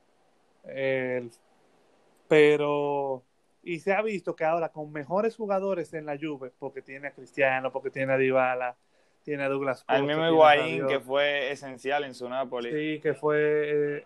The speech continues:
Speaker 1: esencial en su Napoli. Eh, podemos ver que no está dando tantos resultados, o sea, en términos de Sarri Ball, aunque la Juve sí está ganando por el calibre de los jugadores.
Speaker 2: Sí, a la mínima están
Speaker 1: Entonces
Speaker 2: ganando.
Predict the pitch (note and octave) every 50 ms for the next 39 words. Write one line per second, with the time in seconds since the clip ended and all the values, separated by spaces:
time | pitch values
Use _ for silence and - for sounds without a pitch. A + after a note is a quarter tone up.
0 | _ _ D#3 C#3 C3+ D3 C3+ C3+ D#3 D3 D3 D3+ C#3+ C#3 D#3 D3 D3 C#3+ C#3 C3+
1 | - C#3+ C3+ C#3 - _ _ _ _ _ _ _ _ _ _ _ _ _ - E3
2 | D#3+ D#3+ D#3+ D#3+ D#3 D#3 D#3 D#3 D3+ D3+ - _ _ _ _ _ E3+ E3 F3 F#3
3 | G3 G#3+ G#3 G3+ G3+ G#3 G3 F#3 F3 F3+ F#3 - - - - _ _ _ _ -
4 | - D#3+ D#3 D#3 D#3 D3+ D3+ D3+ D3 D3 C#3+ C#3+ C#3 C3+ C3+ C3+ C3+ C3+ C#3 C#3+
5 | C#3+ D3 D3+ - E3 D#3 D3+ D3+ D#3 D#3 D#3 D3+ D3+ D3 - - D3 C#3+ C#3+ -
6 | D3 C3 C#3 C3 - D3 C3 - - E3 F#3+ F#3 D#3+ C#3+ B2 - D3 C3+ C3 B2+
7 | B2+ B2+ B2+ B2 _ _ D3 D3+ D3+ D#3+ D#3+ D#3 D#3 D3 C3+ D3 C#3+ C3 - D#3
8 | C#3+ C#3 D3 C#3 C#3 E3 E3+ D3+ C3+ C3 - C#3 B2+ B2 A#2+ B2+ C3+ C#3+ - -
9 | E3 D3 - - D#3 D#3 E3 E3+ E3 D#3 D3+ E3 F3+ E3+ _ D#3+ D3 C#3 C3+ C3+
10 | - - C3+ C3 C3+ C3 C3 C3 B2+ C3 B2 A#2 B2+ B2+ B2 B2 D3 E3 D#3 C3
11 | A#2 _ _ _ _ _ _ _ - - - - C#3 C#3 C#3 C#3 C#3+ D#3+ E3+ D#3+
12 | D3 C#3 C3+ B2+ C3 C3 C3 C3 C3 B2+ B2 B2 A#2+ A#2 A2+ A2 G#2+